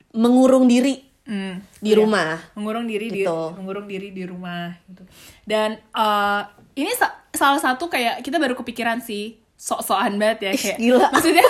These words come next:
Speaker 1: <laughs> Ini apa
Speaker 2: kayak,
Speaker 1: ya?
Speaker 2: eh, kenapa kalau kayak gi-, kenapa nggak pola, pola, pola pikirnya diubah? Jadi
Speaker 1: Betul.
Speaker 2: gini, mau lu sa-, mau lu, eh,
Speaker 1: Sehat.
Speaker 2: sehat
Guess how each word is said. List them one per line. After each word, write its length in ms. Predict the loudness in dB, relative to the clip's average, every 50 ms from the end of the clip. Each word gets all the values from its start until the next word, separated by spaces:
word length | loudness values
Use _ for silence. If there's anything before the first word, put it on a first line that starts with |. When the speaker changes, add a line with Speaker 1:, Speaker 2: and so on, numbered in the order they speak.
| 6 6
Speaker 1:
<laughs> 100 | 4 4
Ini 120 | 2 0 4
apa 120 | 6 6 8
Speaker 2:
kayak, 180 | 8 8 8 8
Speaker 1:
ya? 100 | 8 8 6 4 4 4
Speaker 2:
eh, 460 | 4 4 6 6 6 4 4 2 2 0 -4 -8 -14 -16 -10
kenapa 420 | -6 0 2 2 2 2 0 -2 -2
kalau 220 | 2 2 2 2
kayak 200 | 2 0 -2 -4 -4
gi-, 140 | -8 -12
kenapa 320 | _ -6 -4 -2 0 2 0
nggak 240 | 2 2 0 -2 0
pola, 260 | 0 2 2 2 2 2 0 -2
pola, 260 | -2 0 0 2 2 0 0 -2 -4 -8
pola 280 | _ -4 -2 -2 -2 -4
pikirnya 540 | -6 -8 -8 -6 -6 -6 -4 -4 -2 -2 -2
diubah? 480 | -4 -6 -6 -6 -4 -2 -2 -4 -4 -8 -12 -16 -6
Jadi 120 | -2 0 2
Speaker 1:
Betul. 300 | 6 8 8 8 6 4 0 -8 _ _ _ _ -8
Speaker 2:
gini, 260 | -6 -4 -2 -2 -4 -4
mau 320 | -2 0 2 2 2 2
lu 160 | 2 0 0 -2
sa-, 320 | -4 -6 -8 -8 -8 -10 _
mau 220 | -2 -2 0 0 -2
lu, 200 | -2 -2 -4 -4
eh, 500 | -6 -6 -10 _ -4 -2 0 0 2 2
Speaker 1:
Sehat. 140 | 0 0
Speaker 2:
sehat 560 | 0 0 0 0 2 2 2 2 2 2 0